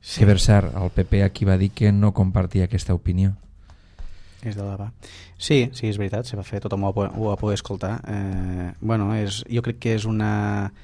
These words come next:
Speaker 1: més de les sortides de to del senyor Antoni Espuny, n'ha fet unes quantes. Eh, demanar la dimissió d'un alcalde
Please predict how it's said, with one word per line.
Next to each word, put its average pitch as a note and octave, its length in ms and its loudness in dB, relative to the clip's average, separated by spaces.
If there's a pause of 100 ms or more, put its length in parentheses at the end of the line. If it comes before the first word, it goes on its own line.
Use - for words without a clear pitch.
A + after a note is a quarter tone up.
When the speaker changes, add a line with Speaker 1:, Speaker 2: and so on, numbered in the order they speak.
(460)
Speaker 1:
més G#2+ 400 -2
de G2+ 80 -6
les G2+ 160 -4
sortides G2+ 480 -4
de F#2+ 80 -2
to G2 240 0
del F#2+ 160 -2
senyor F2+ 640 -4 (1040)
Antoni F#2+ 240 -6
Espuny, G#2+ 460 -8
n'ha G#2+ 100 -8
fet - 140 -14
unes F#2+ 160 -8
quantes. - 640 -12 (800)
Eh, F2+ 760 -4
demanar G2 600 -2 (160)
la G2+ 100 -6
dimissió F#2+ 640 -4 (180)
d'un A2 160 -2
alcalde G2 560 -4